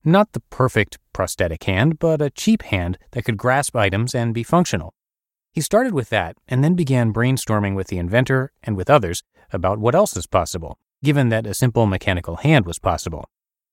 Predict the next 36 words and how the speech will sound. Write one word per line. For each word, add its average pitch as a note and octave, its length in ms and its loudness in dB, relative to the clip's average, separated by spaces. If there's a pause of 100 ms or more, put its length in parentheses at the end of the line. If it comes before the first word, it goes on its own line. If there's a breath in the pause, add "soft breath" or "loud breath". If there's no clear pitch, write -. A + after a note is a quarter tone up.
(160)
Never G#3+ 260 2
start A#2+ 300 2
with G#2 160 0
a F#2+ 40 -2
blank F#2 380 -2
page. E2 380 -8 (280)
Find E3 260 4
all C#3+ 200 6
the F#3+ 140 2
things A2+ 320 2
closest - 560 -4
to A2 80 -2
what G#2+ 160 0
you G2 140 -4
want B2 300 -2
to B2 80 -2
be G#2+ 120 0
possible E2+ 640 -2
and B2 220 4
use D#3 280 2
those B2 220 4
ideas G2+ 420 0
as G2 120 -8
starting D#3 440 4
points F2 360 -6
to A2 100 -4
find G#2+ 300 2
the G#2 160 -2
next A#2 440 0
generation E2 520 -2
of D#2+ 100 -8
possible. D#2+ 480 -2 (880)
I. G2+ 360 0 (380)
Start F3 500 -2
small. F#2+ 640 -2 (880)
Mick G3+ 220 4